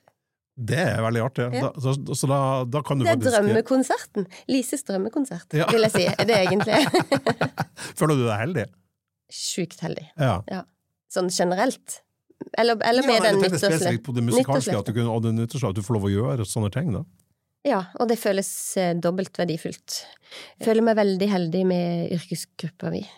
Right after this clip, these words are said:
Speaker 2: Det er så mange, ekstremt mange fine folk. Det å møtes da, men det er jo mye sånn, det er jo, det er jo mange egoer, altså meg selv
Speaker 1: Ja, det
Speaker 2: i,
Speaker 1: må
Speaker 2: i
Speaker 1: jo være.
Speaker 2: beregnet. Ja, men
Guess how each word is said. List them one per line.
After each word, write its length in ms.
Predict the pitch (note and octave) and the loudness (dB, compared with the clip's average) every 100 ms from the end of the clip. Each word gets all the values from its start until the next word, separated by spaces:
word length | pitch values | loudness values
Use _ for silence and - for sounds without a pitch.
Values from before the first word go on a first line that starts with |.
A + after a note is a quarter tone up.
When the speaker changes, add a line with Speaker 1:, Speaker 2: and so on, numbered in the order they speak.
| _ | _
Speaker 2:
Det 100 | G3+ | -4
er 20 | |
så 180 | F3+ G3 | -2 0
mange, 400 | F#3+ F3 E3+ F3+ - _ _ _ _ | 0 0 -2 -4 -6 _ _ _ _
ekstremt 600 | - - - F#3+ F#3+ F3+ | -8 -8 -2 -2 -2 -2
mange 180 | F3+ E3 | -2 -2
fine 220 | F3 E3+ | -2 -4
folk. 360 | F3 A3+ - - - _ _ _ _ _ - | -4 -8 -10 -20 -20 _ _ _ _ _ -10
Det 220 | F#3+ G3+ | -2 0
å 60 | G3+ | 2
møtes 420 | G3 F3+ F3+ G3+ | 2 0 -2 -4
da, 140 | - | -2
men 140 | F#3 G#3 | 0 2
det 80 | G#3 | 4
er 20 | |
jo 60 | B3 | 6
mye 240 | A#3+ F#3+ | 4 2
sånn, 280 | F#3 F3+ E3 | 2 0 0
det 80 | F3 | -2
er 80 | F3 | 0
jo, 140 | F3+ F3 | -2 0
det 60 | |
er 80 | F#3 | 0
jo 60 | F3 | 2
mange 160 | G3 - | 2 2
egoer, 420 | G3 A#3+ F3+ E3 - - | 2 2 0 -2 -10 -6
altså 360 | F3+ F3+ E3 E3+ - | -4 -2 -4 -6 -4
meg 180 | E3+ E3 | -4 -2
selv 420 | F#3 G#3+ G3+ F3 | -2 -2 -2 -4
Speaker 1:
Ja, 140 | E3+ | -2
det 100 | - | 0
Speaker 2:
i, 100 | A#2 | 2
Speaker 1:
må 140 | G#2 G#2+ | 2 2
Speaker 2:
i 40 | |
Speaker 1:
jo 40 | G#3 | 2
være. 100 | A#3 | 0
Speaker 2:
beregnet. 260 | F#3+ - - | 0 -2 0
Ja, 220 | C4 F#3 E3+ - - - _ | 2 0 -4 -16 -20 -20 _
men 220 | G#3+ A3 | 0 0